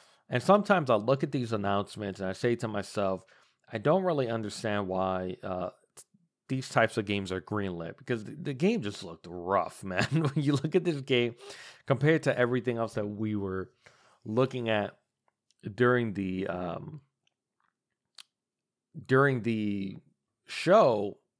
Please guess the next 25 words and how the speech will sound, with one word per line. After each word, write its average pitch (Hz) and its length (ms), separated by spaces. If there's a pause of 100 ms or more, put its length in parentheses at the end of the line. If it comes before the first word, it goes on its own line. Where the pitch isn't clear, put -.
(260)
I - 40
mean, 120 160
for 123 160
this 113 140
game 151 200
to 139 80
come 131 220
out 123 220
in 98 140
March, 113 640 (840)
it, 147 500
it 143 120
just 139 280 (260)
didn't 143 400
look 113 440
good. 104 420
And 120 360
I 147 140
remember 147 460
that 135 200
game 123 200
was 120 160
actually 127 440
pretty 113 320
fun, 113 460